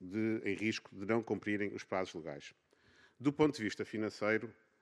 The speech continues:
a situação é igualmente preocupante. A criação de centenas de novas freguesias acarreta custos permanentes com pessoal, instalações, equipamentos e apoio técnico. Pergunto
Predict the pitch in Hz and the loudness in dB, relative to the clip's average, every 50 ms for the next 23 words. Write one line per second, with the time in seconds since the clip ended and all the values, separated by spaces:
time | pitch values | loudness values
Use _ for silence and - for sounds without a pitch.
0 | _ - 110 107 - 127 110 - 120 107 - 120 117 117 123 123 - 107 107 113 | _ -2 -2 0 0 -2 0 0 0 0 2 2 4 4 4 4 4 4 4 4
1 | 117 - - 104 98 104 95 98 104 110 104 - - - 101 95 - - - 85 | 4 2 -2 -4 0 0 2 2 2 0 -2 -2 -2 -2 -2 -2 -4 -6 -6 -6
2 | 78 73 - - - - 98 90 - 110 113 104 - 127 131 123 - - 131 117 | -6 -6 -8 -12 -10 -10 -8 -4 0 0 0 2 2 2 0 0 2 0 0 0
3 | - - 101 90 90 85 - - - - 85 85 90 95 107 113 110 101 92 - | 2 2 0 2 0 0 -4 -6 -8 -12 -10 -6 -2 0 2 2 2 0 -2 -4
4 | - 87 85 82 82 85 92 95 101 101 - - - - - - - - 101 98 | -4 -6 -6 -6 -6 -6 -4 -2 -2 -2 -4 -8 -12 -16 -20 -20 -10 -8 -2 -2
5 | 110 104 113 113 107 - 107 - - - 117 110 - - - - - 98 85 92 | 2 4 4 4 4 2 0 -2 0 0 -2 -2 -2 -6 -10 -6 -4 -2 -2 0
6 | 90 101 110 107 - - - - 110 107 - - - - 107 101 110 117 - - | 2 2 0 0 -2 -4 -2 -2 -2 -2 -4 -8 -4 2 4 4 4 4 2 -2
7 | 95 - - 101 95 - - - 104 110 120 123 - - - 98 - - - - | -6 -6 -4 -4 -4 -2 -2 0 2 2 2 2 0 -4 -8 -6 -4 -2 0 2
8 | 101 101 104 107 120 - - - - - - - - 107 110 113 - - 120 117 | 4 4 4 4 4 2 -2 -8 -12 -14 -18 -8 2 4 4 6 6 6 6 4
9 | 110 - 95 85 - 92 82 - - - _ _ _ - - - - - - _ | 4 4 0 0 0 0 -4 -4 -6 -10 _ _ _ -20 -20 -20 -20 -20 -8 _
10 | 113 117 113 131 135 123 - - - 73 | 0 4 8 8 8 8 6 4 -4 -12